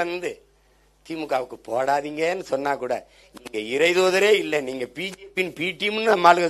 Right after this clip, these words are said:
சொன்னாலும் சொல்லுவாங்களே ஒழிய, அப்படியா நாங்க கேட்கறோம்னு கேட்க மாட்டாங்க. ஏன்னா அந்த அளவுக்கு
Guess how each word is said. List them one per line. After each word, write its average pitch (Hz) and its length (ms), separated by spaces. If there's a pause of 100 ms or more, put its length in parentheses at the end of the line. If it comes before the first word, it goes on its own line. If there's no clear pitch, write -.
சொன்னாலும் 160 420
சொல்லுவாங்களே 151 440 (100)
ஒழிய, 202 200 (720)
அப்படியா 240 340 (100)
நாங்க 170 280
கேட்கறோம்னு 170 420
கேட்க 120 160
மாட்டாங்க. 101 320
ஏன்னா 156 140 (160)
அந்த 220 440
அளவுக்கு 254 320